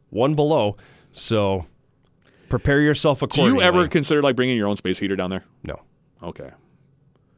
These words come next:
Speaker 2: See, I feel like that's the kind of thing that you might consider.
Speaker 1: No. Uh, one, I'm not sure the power grid could handle it where I'm located.
Speaker 2: Okay.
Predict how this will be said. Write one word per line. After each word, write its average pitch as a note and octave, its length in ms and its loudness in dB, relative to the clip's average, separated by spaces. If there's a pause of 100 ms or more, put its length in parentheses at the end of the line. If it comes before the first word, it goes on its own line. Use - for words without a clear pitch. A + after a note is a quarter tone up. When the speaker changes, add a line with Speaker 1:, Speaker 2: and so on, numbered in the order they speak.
(140)
Speaker 2:
See, - 120 0
I F3 200 4
feel E3 140 2
like C#3+ 120 2
that's C3+ 160 -2
the - 40 -18
kind C3+ 100 0
of A#2+ 80 -4
thing A#2 120 -2
that G#2+ 100 -4
you A2+ 100 -2
might G2+ 240 -4
consider. - 400 -10 (160)
Speaker 1:
No. C3+ 420 2 (140)
Uh, G2+ 360 0
one, C3+ 640 0 (840)
I'm G#2+ 140 -2
not A#2 200 -2
sure A#2+ 140 -4
the G2 80 -4
power A2+ 360 -2
grid G#2 280 -4
could G2 140 -6
handle G2 360 -4
it A#2+ 100 -6 (300)
where G#2+ 240 -4
I'm A2+ 180 -2
located. C3 500 -4
Speaker 2:
Okay. G2 360 -4